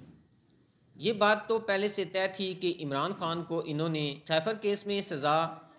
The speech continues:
सुनानी ही सुनानी थी और सज़ा भी आठ फरवरी से पहले सुनाई जानी थी।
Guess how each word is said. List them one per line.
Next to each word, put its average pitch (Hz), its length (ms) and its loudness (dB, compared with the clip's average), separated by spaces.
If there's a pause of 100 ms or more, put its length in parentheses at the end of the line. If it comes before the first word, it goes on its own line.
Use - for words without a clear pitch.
सुनानी 151 400 0
ही 208 140 2
सुनानी 175 360 -2
थी 170 360 -4
और 165 120 -2
सज़ा 160 400 0
भी 208 240 -2 (120)
आठ 190 280 -2
फरवरी 170 260 0
से 180 260 -2
पहले 180 400 -2
सुनाई 131 300 -2
जानी 113 280 -8
थी। - 220 -20